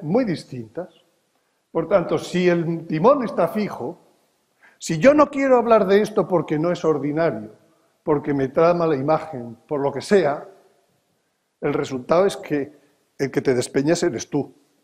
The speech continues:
por muy fiel que creas que eres. Tiene ventajas y tiene inconvenientes este sistema.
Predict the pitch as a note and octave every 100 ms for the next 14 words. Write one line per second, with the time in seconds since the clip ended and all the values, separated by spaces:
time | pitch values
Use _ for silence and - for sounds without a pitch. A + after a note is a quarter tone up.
0 | _ _ _ _ _ _ _ - D#3+ F3+
1 | A#3+ - A#3 A3 - E3+ - F3+ F3 D3
2 | - - - - _ D3+ C#3+ D3+ G2+ F#2
3 | - - _ _ _ _ _ _ C4 F4
4 | D#4 A#3 G3+ C4 A#3+ C4+ - - _ _
5 | _ _ _ _ E3+ C#3 G3 F3 D#3 C#3+
6 | D3+ C3+ C3+ C#3 C#3 C3+ B2+ - A2 G#2+
7 | - C3 C3